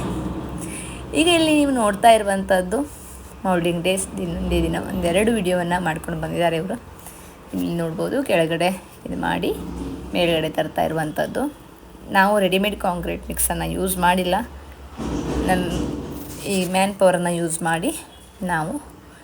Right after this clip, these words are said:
ಇಲ್ಲಿ ಸ್ಲ್ಯಾಬಿಗೆ ಸಿಮೆಂಟನ್ನು ಹಾಕಿರುವಂಥದ್ದು. ನಾವು ರೆಡಿಮೇಡ್ ಮಿಕ್ಸ್ ಯೂಸ್ ಮಾಡೋದಿದ್ದರೆ ನಿಯರ್ ಬೈ ಇತ್ತು, within few hundred ಮೀಟರ್ಸ್ ಎಲ್ಲ ಇತ್ತು,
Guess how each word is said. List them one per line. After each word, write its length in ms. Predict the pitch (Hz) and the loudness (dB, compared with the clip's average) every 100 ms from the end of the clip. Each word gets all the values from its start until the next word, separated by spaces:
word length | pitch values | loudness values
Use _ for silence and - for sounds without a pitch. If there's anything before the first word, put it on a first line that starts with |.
| - - - | -20 -20 -10
ಇಲ್ಲಿ 220 | 165 180 | -6 -2
ಸ್ಲ್ಯಾಬಿಗೆ 560 | 190 - 160 151 - - 190 - - - - - - - - - - - | -2 2 2 2 0 -6 -8 -12 -20 -20 -18 -18 -18 -18 -20 -20 -20 -10
ಸಿಮೆಂಟನ್ನು 720 | - 202 175 156 160 165 320 - - | -4 -2 -2 -4 -6 -2 -2 -2 4
ಹಾಕಿರುವಂಥದ್ದು. 1080 | 196 190 165 151 160 - 156 156 339 - - - - - - - - - - - - - | 4 4 -4 -4 -6 -4 -4 -2 -4 -4 -16 -14 -14 -16 -20 -20 -20 -20 -20 -20 -16 0
ನಾವು 400 | 214 214 226 - - - - - - - - - - - - | 6 6 6 0 -6 -20 -20 -20 -20 -20 -20 -20 -20 -20 -2
ರೆಡಿಮೇಡ್ 340 | 202 202 262 269 | 2 6 8 8
ಮಿಕ್ಸ್ 240 | 240 - | 6 4
ಯೂಸ್ 180 | 220 208 | 2 2
ಮಾಡೋದಿದ್ದರೆ 460 | 208 202 180 214 | 4 2 2 0
ನಿಯರ್ 440 | 202 190 202 254 277 | 2 2 4 6 6
ಬೈ 260 | 240 285 | 10 10
ಇತ್ತು, 360 | 269 - - 226 | 8 4 -2 -2
within 280 | 202 226 240 233 - - - - | 0 2 2 2 -2 -12 -18 -8
few 100 | 262 | 2
hundred 300 | 247 226 233 | 4 6 4
ಮೀಟರ್ಸ್ 600 | 202 208 269 285 294 - | 2 6 6 8 6 6
ಎಲ್ಲ 160 | 254 214 | 2 0
ಇತ್ತು, 520 | 196 - - 254 - | 0 -4 -8 -8 -10